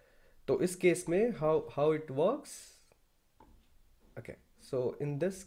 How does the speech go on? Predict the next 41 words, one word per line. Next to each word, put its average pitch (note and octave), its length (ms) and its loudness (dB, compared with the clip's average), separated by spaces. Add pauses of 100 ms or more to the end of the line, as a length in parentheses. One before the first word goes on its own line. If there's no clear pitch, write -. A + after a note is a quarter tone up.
case F3 400 -4
it D3+ 120 -2
is C#3 140 -4
going D3+ 240 -2
to C3+ 100 0
work C#3+ 220 0
in, G3 120 -2 (640)
आ-, C#3 140 6
आपने D3 340 2
भेजा C#3+ 260 4
वेटर F3+ 280 4
को, A#3+ 260 4 (180)
वेटर C#3+ 220 4
लेके D#3 260 2
आएगा D#3 240 6
कि F#3 140 2
"अच्छा, D3 380 2
some E3 200 2
of E3 160 6
the - 100 8
order D#3 360 6
is C3+ 120 0
ready, D3+ 220 4
आप E3 180 4
ये C#3 100 2
लो, G3 100 2
अभी D3 240 4
भी D#3 120 0
कुछ D#3 200 -4
चीज़ें D#3+ 200 0
बची C#3 220 -2
हुई F3 120 0
हैं", A#3+ 120 0
तो B3+ 80 4
आप G#3+ 160 6
उसको G#3+ 180 -2
वापस D3+ 280 8
से C3+ 100 -2
भेजते A2+ 300 -4
हो, - 140 -8 (420)
"Go F#3+ 380 8